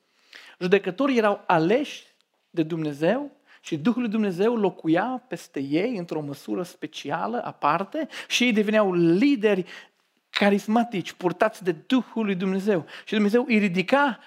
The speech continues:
poporul îi recunoștea și de obicei când Dumnezeu ridica câte un judecător, lucrurile se schimbau. Și în textul nostru, poporul începe să se roage și deja se uitau pe cine va folosi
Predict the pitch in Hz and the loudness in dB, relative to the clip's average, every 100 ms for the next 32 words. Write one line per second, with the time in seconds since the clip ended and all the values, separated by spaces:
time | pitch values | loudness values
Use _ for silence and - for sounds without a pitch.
0 | _ 196 233 214 214 190 196 208 208 - | _ -4 0 2 2 0 0 -2 0 0
1 | 269 233 - - - 151 294 320 - 262 | 0 0 -2 -14 -12 -2 0 0 0 0
2 | 233 208 208 196 240 208 185 247 226 220 | 2 0 0 2 2 0 0 0 0 -2
3 | 202 190 185 180 175 170 165 262 247 214 | -2 -2 0 0 2 0 2 2 2 -2
4 | - _ 165 240 233 208 - 220 240 - | -14 _ -2 0 0 -2 2 2 2 -4
5 | _ _ _ _ _ - - - 175 151 | _ _ _ _ _ -20 -20 -6 -4 -2
6 | 110 95 - _ _ _ _ _ - - | -4 -8 -14 _ _ _ _ _ -12 -10
7 | - 269 233 349 - 262 220 165 156 - | 2 2 4 0 0 0 2 0 -2 -4
8 | 277 330 - - 185 214 285 311 - _ | 0 0 -2 -8 0 2 2 0 -4 _
9 | _ _ - 147 139 151 - 143 - 131 | _ _ -14 -10 -8 -8 -10 -10 -10 -8
10 | 123 117 127 156 240 - - - 160 139 | -10 -12 -4 0 0 -4 -8 -6 -6 -2
11 | 143 139 165 156 139 185 165 - 139 - | -2 0 -2 -2 0 0 0 -2 -4 -2
12 | 339 277 196 165 - 156 143 - 208 196 | 0 0 0 0 0 0 -2 0 0 2
13 | 151 | -2